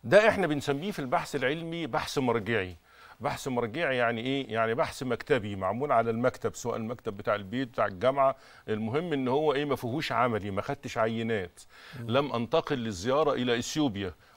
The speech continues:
Speaker 1: وعينت السد وخدت تصوير وخدت عينات، ثم تقابلت مع الجانب الإثيوبي وحصلت منه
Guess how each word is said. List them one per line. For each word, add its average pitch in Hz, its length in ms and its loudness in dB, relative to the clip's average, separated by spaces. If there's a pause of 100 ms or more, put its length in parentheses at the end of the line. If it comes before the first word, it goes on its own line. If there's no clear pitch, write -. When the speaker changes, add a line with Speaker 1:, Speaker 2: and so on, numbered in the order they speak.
Speaker 1:
وعينت 113 460 4
السد 131 420 -2
وخدت 120 340 -4
تصوير 123 540 -4
وخدت 117 320 -2
عينات، 107 500 0
ثم 117 320 -2
تقابلت 117 560 0
مع 110 140 4
الجانب 110 380 -2
الإثيوبي 135 600 -6
وحصلت 131 540 0
منه 135 400 0